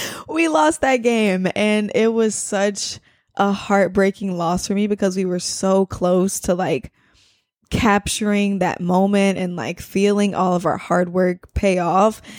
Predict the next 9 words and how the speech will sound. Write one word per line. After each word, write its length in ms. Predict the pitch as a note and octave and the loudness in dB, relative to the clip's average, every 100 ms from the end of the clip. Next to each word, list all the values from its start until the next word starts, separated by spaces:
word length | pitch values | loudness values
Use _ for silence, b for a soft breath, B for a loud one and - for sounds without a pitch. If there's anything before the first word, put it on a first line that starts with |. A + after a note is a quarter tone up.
| B - | B -4
And 460 | F#3 F#3 F#3 F#3 | 0 2 2 2
we 140 | F3+ F#3 | 0 0
just 200 | F#3 - | 0 -2
kind 260 | G3+ F3+ | -6 -4
of, 120 | F3 | -4
like, 320 | F3 F3 E3 - | -4 -6 -6 -14
fell 320 | - F3 F3 | -2 0 0
short. 600 | - F3+ F3+ G#3+ B3+ _ b b b b | -2 0 2 0 0 _ b b b b
Um, 580 | F3+ F#3 F3 F3+ D#3 F2 | 0 2 2 -2 -6 -12